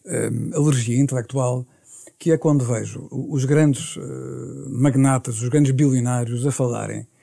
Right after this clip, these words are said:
num, em tom épico acerca do futuro e acerca das tecnologias em que eles investem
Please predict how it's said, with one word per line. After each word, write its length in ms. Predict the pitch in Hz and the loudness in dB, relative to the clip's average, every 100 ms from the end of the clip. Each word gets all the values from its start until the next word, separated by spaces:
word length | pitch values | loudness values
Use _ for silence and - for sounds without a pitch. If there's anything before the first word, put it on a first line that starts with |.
| _ _ _ - | _ _ _ 0
num, 360 | 147 147 170 - | 4 6 6 6
em 180 | 143 | 4
tom 260 | 131 170 151 - | 4 4 4 2
épico 520 | 123 - 120 - - - | -4 -2 -8 -8 -16 -6
acerca 360 | 120 180 156 | -4 -2 -2
do 100 | 139 | -2
futuro 360 | 139 - 113 - _ _ _ _ 165 170 | -4 -6 -12 -12 _ _ _ _ -18 -10
e 140 | 139 | -6
acerca 360 | 113 - 139 156 | -4 0 0 0
das 160 | 139 127 | 0 0
tecnologias 600 | 156 160 151 147 196 175 | 0 2 0 2 2 4
em 80 | 160 | 4
que 100 | 165 | 4
eles 160 | 147 | 4
investem 560 | 147 131 135 117 143 | 4 4 0 -2 -4